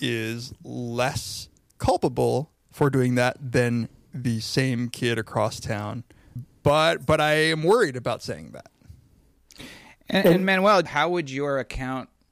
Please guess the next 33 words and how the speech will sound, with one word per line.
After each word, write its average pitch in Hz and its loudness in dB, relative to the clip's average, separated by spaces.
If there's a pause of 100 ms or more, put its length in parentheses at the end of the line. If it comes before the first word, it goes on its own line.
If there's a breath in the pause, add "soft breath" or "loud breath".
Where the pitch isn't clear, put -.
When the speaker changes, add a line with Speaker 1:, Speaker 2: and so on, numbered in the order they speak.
(960)
Speaker 2:
addr-, 123 -8 (200)
uh, 131 -10
analyze 117 -2
a - -8
case 143 -2
like 87 -18
that? - -20 (960)
Speaker 3:
Uh, 143 0 (140)
just 196 2
so 170 4
I'm 143 4
clear 160 4
on 120 4
the 110 2
details, 113 0
uh, 135 0
uh, 139 0 (140)
Dave, 165 4
can 190 6
you 175 6
say 202 4
a 180 6
little 175 6
bit 180 4
about 127 -2
why 127 2
you're 123 2
worried 120 2
about 120 -4
the, 110 -2
uh, 101 -10 (220)
the 107 -4
answer 98 -4